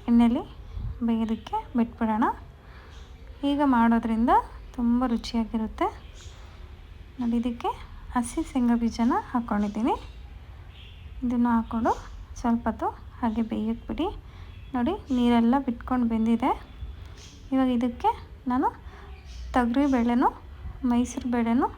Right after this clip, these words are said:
ತೊಳೆದು ನೆನೆಸಿಟ್ಕೊಂಡಿದ್ದೀನಿ ಒಂದು ಕಪ್ಪಷ್ಟು, ಅದನ್ನು ಕೂಡ ಹಾಕ್ಕೊಳ್ತಾ ಇದ್ದೀನಿ. ಇವಾಗ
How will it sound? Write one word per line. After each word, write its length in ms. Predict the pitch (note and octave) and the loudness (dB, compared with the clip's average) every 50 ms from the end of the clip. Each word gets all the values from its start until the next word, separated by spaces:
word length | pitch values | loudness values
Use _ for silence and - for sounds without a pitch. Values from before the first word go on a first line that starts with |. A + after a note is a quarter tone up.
| - - - - - - - - - - - | -10 -14 -14 -14 -14 -14 -14 -14 -8 -2 0
ತೊಳೆದು 260 | B3+ B3 B3+ C4 D#4 D#4 C#4 | 2 2 4 4 6 6 6
ನೆನೆಸಿಟ್ಕೊಂಡಿದ್ದೀನಿ 800 | B3 A#3+ A#3+ A#3 B3+ A#3 A#3+ - - A3 A3 G#3+ A3 G#3+ A3 G#3+ | 6 4 4 2 0 -2 -2 -2 -2 0 0 0 0 0 0 0
ಒಂದು 120 | G#3+ A3 A3 - | -2 -2 -4 -6
ಕಪ್ಪಷ್ಟು, 480 | A3+ A3+ - - A3 - - - F4 A4 B4 - - - - - - - | -10 -6 -4 -4 -4 -4 -4 -2 -2 -2 -2 -2 -8 -14 -16 -6 0 2
ಅದನ್ನು 220 | A#3+ A3+ A3+ A3 A3 - | 4 6 6 4 4 2
ಕೂಡ 120 | A#3 A3+ A#3 A3+ | 2 4 4 4
ಹಾಕ್ಕೊಳ್ತಾ 420 | A3 - - A3 G#3+ G#3+ G#3+ A3 G#3+ | 2 2 0 -2 0 0 -2 -2 -2
ಇದ್ದೀನಿ. 220 | G#3+ G#3+ A3+ D#4 - - - - - - - - - - - - - - - - - - - - - - - - - - - C4+ | 0 0 0 0 0 -2 -8 -14 -16 -16 -16 -16 -16 -16 -16 -18 -16 -16 -16 -16 -18 -18 -18 -18 -18 -16 -18 -16 -14 -6 -4 0
ಇವಾಗ 200 | C4 B3 C4 C4+ | 2 6 6 8